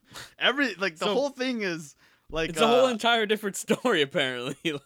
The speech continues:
Speaker 1: it's a whole,
Speaker 2: how
Speaker 1: yeah.
Speaker 2: did this happen? Like, how was the movie not extremely over budget? Like, how did they basically shoot two movies?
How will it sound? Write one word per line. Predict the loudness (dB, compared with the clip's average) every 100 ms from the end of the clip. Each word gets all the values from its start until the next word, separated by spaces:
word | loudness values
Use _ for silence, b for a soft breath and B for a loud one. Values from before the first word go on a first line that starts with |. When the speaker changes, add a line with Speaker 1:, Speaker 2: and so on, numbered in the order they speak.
| -6
Speaker 1:
it's | -4 -4
a |
whole, | -6 -6
Speaker 2:
how |
Speaker 1:
yeah. | -2 2 2
Speaker 2:
did | 0
this | -4 -4
happen? | 0 0 -2 -6
Like, | -4
how | -4 -4
was | -6
the | -8
movie | -6 -4 -4 -4
not | -4 -6
extremely | -8 -12 -14 -10 -8 -6 -8 -8 -8 -6
over | -6 -6 -8
budget? | -6 -6 -6 -8 -8
Like, | -8 -6
how | -6
did | -6
they | -8
basically | -6 -8 -8 -8 -8 -8 b b
shoot | -10 -6 -6 -8
two | -6 -6
movies? | -6 -8 -10 -16 -20